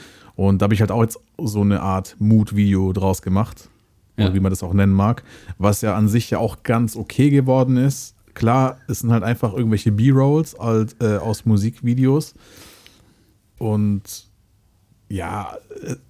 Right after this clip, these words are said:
Speaker 1: es ist in Ordnung. Kann man jetzt nicht sagen. Ich denke mal auch, dass ich sogar aufgrund dieses Videos sogar auch von der Agentur ausgewählt worden bin.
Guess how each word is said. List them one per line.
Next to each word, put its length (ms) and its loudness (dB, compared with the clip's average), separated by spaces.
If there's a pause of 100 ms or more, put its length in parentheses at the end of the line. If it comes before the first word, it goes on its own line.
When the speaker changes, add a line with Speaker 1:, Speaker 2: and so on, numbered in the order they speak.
Speaker 1:
es 180 0
ist 160 -2
in 60 -4
Ordnung. 560 -6 (640)
Kann 160 0
man 120 4
jetzt 180 -4
nicht 140 -6
sagen. 300 -2
Ich 60 0
denke 220 2
mal 220 4
auch, 320 -4
dass 280 0
ich 200 -8
sogar 520 0
aufgrund 600 0 (240)
dieses 440 -2
Videos 400 0
sogar 420 0
auch 200 -4
von 160 -4
der 100 0
Agentur 380 0
ausgewählt 480 -4
worden 240 -4
bin. 160 -6